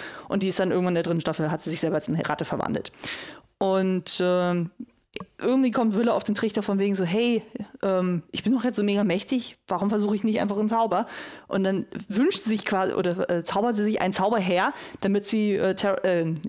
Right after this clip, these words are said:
da ist schon Terror, Amy wieder zurückverwandeln kann. Und tatsächlich funktioniert das auch.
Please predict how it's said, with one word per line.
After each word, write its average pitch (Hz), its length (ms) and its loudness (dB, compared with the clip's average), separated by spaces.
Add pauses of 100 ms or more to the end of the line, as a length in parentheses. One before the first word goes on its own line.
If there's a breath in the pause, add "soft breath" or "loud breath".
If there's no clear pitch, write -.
da - 100 -2
ist 151 80 -2
schon 156 80 0
Terror, 156 420 0
Amy 214 240 4
wieder 208 140 2
zurückverwandeln 165 460 0
kann. 185 160 -2
Und 202 100 -2
tatsächlich 196 340 0
funktioniert 214 360 0
das - 120 -4
auch. - 300 0